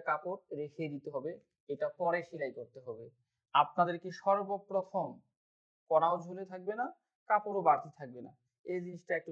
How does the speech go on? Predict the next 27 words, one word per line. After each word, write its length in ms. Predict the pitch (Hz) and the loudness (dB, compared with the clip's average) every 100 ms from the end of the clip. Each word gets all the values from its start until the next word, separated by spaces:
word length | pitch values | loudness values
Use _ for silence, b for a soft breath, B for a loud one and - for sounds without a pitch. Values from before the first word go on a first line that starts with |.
| 151 | -14
খেয়াল 240 | - 151 143 | -4 -2 2
রাখতে 240 | 135 135 156 | 0 -2 -10
হবে। 220 | 147 147 165 - _ _ _ _ | -8 -6 -6 -8 _ _ _ _
যেখান 460 | 151 143 196 214 247 240 | -8 0 2 4 0 0
থেকে 200 | 240 240 233 190 | -2 6 8 8
আপনারা 280 | 202 190 190 - | 6 2 2 -2
ফিতা 260 | 196 214 196 | 0 4 4
কেটে 220 | 185 180 151 | 2 0 -2
নিছি, 200 | 127 131 147 | -6 -12 -12
যেখান 240 | 185 220 208 | -12 -12 -14
থেকে 160 | 196 196 175 | -6 0 0
আমরা 140 | 170 170 | 0 -4
ফিতা 260 | 180 175 175 | -8 -4 -4
কেটে 200 | 156 151 135 | -6 -10 -10
নিছি, 240 | 127 165 202 - _ _ _ _ _ 147 | -12 -16 -18 -20 _ _ _ _ _ -8
যে 200 | 147 202 202 | 0 0 4
সাইড 160 | 185 180 | 2 2
থেকে 140 | 190 185 | -8 -8
ফিতা 240 | - 180 180 | -8 -4 -4
কেটে 180 | 180 170 180 | -4 -12 -16
নিছি, 200 | 180 220 - _ _ _ | -16 -18 -20 _ _ _
এই 140 | 180 185 180 | -4 -2 -4
সাইডে 340 | - 165 165 180 165 | 4 4 6 6 6
আমরা 160 | 160 160 - - | 8 6 4 0
প্রথমে 380 | 175 - 165 151 | 0 0 -4 -6
সেলাই 220 | - 123 - | -6 -6 -6
করব। 160 | 120 | -10